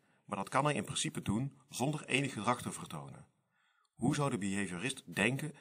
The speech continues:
kunnen analyseren in behavioristische termen? Naar eigen zeggen heeft Ryle nooit een goed antwoord weten te vinden op de vraag wat de denker doet. Het behaviorisme nam dus weliswaar de wetenschap serieus door enkel over publiek observeerbaar gedrag te spreken,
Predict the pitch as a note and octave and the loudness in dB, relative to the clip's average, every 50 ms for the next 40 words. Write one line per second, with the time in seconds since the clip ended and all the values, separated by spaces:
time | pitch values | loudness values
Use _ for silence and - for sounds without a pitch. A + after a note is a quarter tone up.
0 | - _ - - F#2 - - F#2 E2 D#2 D#2+ D#2 D2+ F#2 A2+ B2 B2+ - - - | -16 _ -8 -6 -4 -4 -4 -4 -6 -6 -6 -4 0 0 2 2 0 -2 -4 -8
1 | F#2 - F2+ F2 F2 E2+ E2 D#2 D#2+ F#2 A2+ - - B2+ - - - C#3+ C#3+ C#3+ | -6 -6 -4 -2 -2 -2 -4 -6 -8 -8 -8 -6 -6 -6 -6 -4 0 0 0 2
2 | B2+ F#2+ D#2 - - - _ _ _ _ _ _ _ _ _ _ _ _ _ _ | 2 0 -2 -4 -6 -12 _ _ _ _ _ _ _ _ _ _ _ _ _ _
3 | _ - - - - - - - B2 C#3 B2 A#2+ F#2+ F2 G#2+ G#2+ A2 A2+ F2 F#2 | _ -20 -14 -8 -6 2 6 8 8 8 8 4 -2 -2 -2 -2 -4 -4 -8 -6
4 | - - F#2 F2+ F2+ F2+ F2 F#2 G2 G2+ G#2+ A#2+ C#3 - - G2 - B2+ - - | -2 0 0 0 0 -2 -4 0 2 4 6 4 4 2 0 -4 -4 -4 -4 -4
5 | - G#2+ - G2 - G#2+ G2 F#2 - - F2 E2 - F#2 F2 F2 F2+ F2 - - | -6 -6 -8 -6 -4 -4 -4 -4 -4 -8 -10 -6 -4 -4 -4 -4 -6 -8 -12 -16
6 | - - - _ - - - F#2 F2 - - E2+ E2+ F#2 - - - - F#2+ - | -20 -20 -8 _ -4 -2 -2 -2 -4 -2 0 2 2 0 0 -4 -6 -6 -6 -4
7 | - D#2+ F#2+ G2+ - - - - - - - - - _ _ _ _ _ _ _ | -2 -2 -2 -2 -2 -4 -10 -12 -12 -12 -14 -16 -18 _ _ _ _ _ _ _
8 | _ _ _ _ _ _ _ _ - - F#2+ A2+ A2+ G2+ G2+ G2+ G2 G#2+ A#2 C3 | _ _ _ _ _ _ _ _ -8 -6 -2 2 2 4 4 2 2 0 0 2
9 | - C#3 C3 - - - G#2+ G2+ G2+ G2 F#2+ F#2+ - G#2 G2 F#2+ F#2+ G2 G2+ F#2 | 4 4 2 2 4 6 8 8 8 6 4 4 4 6 4 4 6 6 6 6
10 | F2 D#2 D2+ E2 G2+ A2+ - C#3 A#2+ - B2 A#2 A2+ A#2 A#2 B2 B2+ - - - | 6 6 6 6 6 6 4 2 0 0 0 2 4 6 6 6 4 2 -2 -8
11 | - - - - G2 G2+ G2 F2+ E2+ - - F#2 - - F2 - G#2+ G#2+ - - | -8 -4 2 2 2 4 2 0 -2 -2 -4 -4 -4 -4 -2 0 0 0 0 -2
12 | - - - E2 - G2+ F2+ D#2+ D#2 D2 - - - F2 - - - - - A#2+ | -6 -6 -6 -4 0 0 0 0 0 -2 -4 -2 -2 -2 -2 -2 -6 -4 2 2
13 | A#2 A#2+ - B2+ B2+ | 4 4 4 2 -2